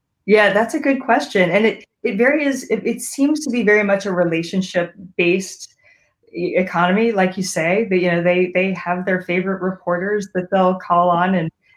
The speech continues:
and, you know, form relationships and, and share information. And, and, um, you know, that if they're astute, which I'm sure they are, they'll pit rivals against each other. So, and the Trump ad-, Trump administration was good at this too. You know, they'd give something to the Washington Post, they'd give something to the New York Times, and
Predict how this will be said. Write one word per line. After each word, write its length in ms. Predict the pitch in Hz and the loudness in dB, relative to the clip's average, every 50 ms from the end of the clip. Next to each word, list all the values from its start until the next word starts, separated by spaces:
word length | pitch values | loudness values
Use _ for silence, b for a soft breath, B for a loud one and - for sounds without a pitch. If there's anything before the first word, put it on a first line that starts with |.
| _ _ | _ _
and, 160 | - 180 170 | -2 -2 -2
you 80 | 165 165 | 0 -2
know, 80 | 160 160 | -4 -2
form 220 | - 202 196 196 | 2 2 4 4
relationships 800 | 190 185 175 175 180 180 - 185 180 - 185 175 175 - - 170 | 4 4 2 2 0 0 -2 -4 -2 0 0 0 0 -2 -6 -6
and, 160 | 160 151 - | -6 -4 -4
and 140 | 170 165 160 | -4 -4 -4
share 200 | - 185 175 175 | -2 0 0 2
information. 720 | 170 170 175 160 156 151 156 165 - - 160 156 151 139 | 0 0 -2 -4 -2 -2 -4 -4 -4 -2 -2 -2 -2 -2
And, 180 | 143 143 147 B B B B B B B B - | -4 -6 -8 B B B B B B B B 2
and, 300 | 180 185 180 175 170 175 | 2 4 4 4 4 4
um, 380 | 170 160 160 156 156 160 - - - | 4 4 4 2 0 -2 -6 -2 0
you 100 | 196 196 | 4 6
know, 100 | 185 180 | 6 6
that 220 | 180 - - - | 6 4 2 2
if 160 | 202 196 - | -2 -2 2
they're 220 | - 220 214 208 202 | 2 4 4 4 2
astute, 420 | 180 185 - - - 175 170 165 | 2 -2 -4 -2 0 2 2 2
which 160 | 170 175 - | 0 -4 -2
I'm 100 | 175 170 | -4 -4
sure 160 | 165 - 175 170 | -2 -2 -2 0
they 140 | 180 180 | 2 2
are, 220 | 160 156 156 160 160 | 2 0 0 -2 -2
they'll 220 | 170 160 156 - | -2 -4 -4 -6
pit 400 | _ _ - 180 - - - - b b b b b b b b _ | _ _ -2 -2 -2 -4 -10 -18 b b b b b b b b _
rivals 380 | 185 170 175 180 175 180 180 180 | 2 4 4 4 2 0 0 -2
against 340 | 175 156 165 175 170 - | -2 -2 -2 -4 -4 -6
each 160 | 208 196 196 - | -8 -8 -4 -2
other. 300 | 190 185 196 196 196 190 | 0 0 0 0 -2 -2
So, 440 | 190 - 175 165 160 156 156 160 - | -2 -2 0 0 0 0 -2 -2 0
and 300 | 180 185 185 - - 165 | 2 0 2 0 0 -2
the 60 | 190 | -2
Trump 260 | - - 262 277 269 | 0 2 0 2 2
ad-, 140 | 185 170 - - - - - - - _ | 0 -2 -4 -8 -14 -16 -16 -16 -16 _
Trump 200 | - 277 269 269 | -2 -2 0 0
administration 480 | 185 170 165 160 - 180 170 170 180 | 0 -2 -2 -2 -2 -4 -4 -2 -4
was 100 | 175 170 | -6 -2
good 140 | 170 175 165 | -2 -2 -2
at 100 | 156 - | 0 0
this 180 | 165 156 156 - | -2 -4 -4 -4
too. 260 | - - 208 180 160 | -2 0 0 0 2
You 120 | 156 156 | 0 -2
know, 60 | 156 151 | -2 -2
they'd 180 | 156 156 160 | -2 -2 0
give 160 | 165 185 180 | 0 0 0
something 300 | - 208 190 185 190 180 | 0 -4 -4 -2 -2 -4
to 100 | 175 175 | -4 -2
the 60 | 170 160 | -2 0
Washington 400 | 156 165 165 - - 175 170 - | 0 0 0 -2 -6 -6 -6 -4
Post, 200 | 220 196 180 - | -4 -6 -4 -4
they'd 120 | 160 165 | -4 -2
give 140 | 170 170 170 | -2 -4 -4
something 280 | - 180 170 - 170 | -4 -8 -6 -6 -6
to 80 | 170 185 | -4 -4
the 60 | 170 | -2
New 80 | 170 175 | 0 0
York 200 | 175 160 170 170 | 0 0 -2 -2
Times, 520 | - 190 185 175 165 156 151 151 151 - | 0 0 2 2 2 0 -2 -4 -6 -6
and 100 | 160 156 | -6 -6